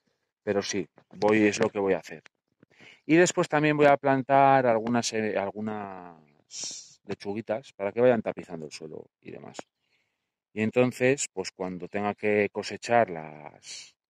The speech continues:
lechugas, pues ya las plantas de, del pepino y el calabacín ya tendrán el porte suficiente como para ellas mismas ejercer la función de tapizantes del suelo para que esté protegido.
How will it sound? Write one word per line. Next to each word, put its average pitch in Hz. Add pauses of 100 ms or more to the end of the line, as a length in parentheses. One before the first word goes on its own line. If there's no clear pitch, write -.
(1080)
lechugas, 120 (1500)
pues 113
ya 110
las 113
plantas 117
de, 92 (840)
del 104
pepino 117
y 95
el 90
calabacín 120
ya 104
tendrán 110
el 107
porte 107
suficiente 101
como 104
para 95
ellas 113
mismas 107
ejercer 110
la 92
función 98
de 104 (360)
tapizantes 104
del 95
suelo 80 (240)
para 98
que 85
esté 98
protegido. -